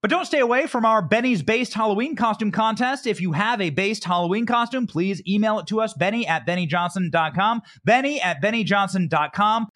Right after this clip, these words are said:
So we thank you for watching. Stay tuned to this space, and please subscribe, like the content, be the notification, subscribe to the podcast. This is the way you keep us going. We do the show, of course, for free every single day. We are not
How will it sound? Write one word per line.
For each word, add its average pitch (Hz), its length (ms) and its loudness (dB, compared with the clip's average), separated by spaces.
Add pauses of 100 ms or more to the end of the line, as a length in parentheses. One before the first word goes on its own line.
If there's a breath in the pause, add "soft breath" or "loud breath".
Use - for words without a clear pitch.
(100)
So 190 160 2
we 165 260 0 (140)
thank 214 340 2
you 208 140 2
for 160 180 2
watching. 139 440 0
Stay 147 220 -2
tuned 226 480 2
to 165 120 -2
this 143 180 -4
space, 143 460 -2 (240 loud breath)
and 165 180 -2
please 190 540 -2 (140)
subscribe, 170 1000 2 (220 soft breath)
like 196 340 0
the - 80 -2
content, 185 640 -2 (240 soft breath)
be 214 200 4
the 233 100 0
notification, 185 840 0 (140 loud breath)
subscribe 196 640 0
to 208 60 -6
the 220 40 -4
podcast. 151 680 -2 (220 loud breath)
This 208 260 0
is 202 100 -2
the 185 80 2
way 180 100 2
you 160 140 0
keep - 380 -4
us 160 220 -2
going. 131 340 0
We 98 80 -2
do 127 160 -2
the 156 80 -2
show, 160 180 0
of 156 120 -4
course, 190 200 0 (160 loud breath)
for 165 160 0
free 269 420 -2
every 143 200 -2
single 156 300 -2
day. 240 400 2 (140 loud breath)
We 175 140 2
are 147 140 0
not 185 340 2